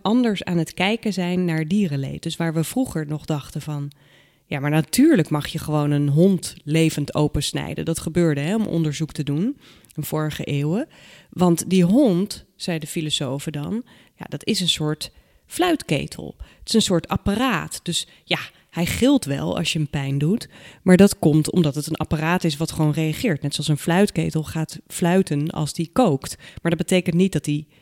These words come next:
iets van pijn ervaart. Nou, daar zijn we van teruggekomen. Ehm,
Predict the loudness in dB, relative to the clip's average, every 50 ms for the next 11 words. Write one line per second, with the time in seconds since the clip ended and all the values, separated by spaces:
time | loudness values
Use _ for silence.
0 | _ _ _ -2 0 0 0 -2 -2 -2 -2 -2 _ 0 2 4 4 4 2 2
1 | 0 0 0 -2 -2 -4 -6 -6 -6 -8 -10 -10 -8 -8 -6 -6 -6 -6 -4 -4
2 | -2 -2 0 0 -2 -2 -4 -4 -6 -4 -4 -4 -4 -4 -6 -6 -6 -4 -4 -2
3 | -2 -2 -2 -2 -4 -8 -18 -20 -20 -20 -20 -20 _ -4 -2 0 2 2 2 2
4 | 0 -2